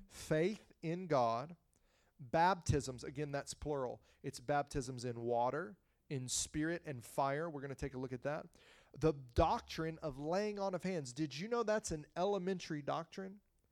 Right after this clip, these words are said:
We often don't even hear teaching on this. We'll see it demonstrated in, in some circles and, and whatnot. Obviously, we demonstrate it here. Uh, but we're really gonna look at that so that we can understand it. And something happens, man, when we understand it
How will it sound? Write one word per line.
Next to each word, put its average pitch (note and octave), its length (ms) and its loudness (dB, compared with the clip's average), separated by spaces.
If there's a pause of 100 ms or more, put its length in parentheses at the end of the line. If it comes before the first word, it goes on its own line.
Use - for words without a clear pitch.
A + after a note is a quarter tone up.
(240)
We G#3 340 4
often E3+ 420 6
don't E3+ 140 4
even D#3+ 140 -2
hear D#3 180 -2
teaching D3 480 -8
on A#2 160 -2
this. - 360 -12 (420)
We'll F3+ 160 6
see A3+ 260 2
it D#3 140 0
demonstrated D#3+ 680 0
in, C#3+ 220 -4
in D3 160 -4
some D#3 300 0
circles C#3+ 540 -2
and, A#2 180 -6 (320)
and B2+ 140 -4
whatnot. C#3+ 300 0
Obviously, C#3 360 0
we C#3+ 80 -2
demonstrate C#3 480 -4
it D3 100 0
here. C#3 320 0 (320)
Uh, C#3 120 4
but D#3 160 2
we're F3+ 120 8
really G3+ 240 6
gonna E3+ 160 2
look D#3 340 2
at D3 200 -2
that C3+ 280 0
so - 140 -4
that D#3 160 2
we E3+ 120 2
can D#3 240 -4
understand D3+ 600 -2
it. B2 100 -4 (240)
And C#3+ 140 -2
something F#3+ 480 4
happens, D3 540 -2
man, C3+ 240 -2
when C3 120 -6
we C#3+ 120 -4
understand C3+ 500 -6
it A#2+ 100 -6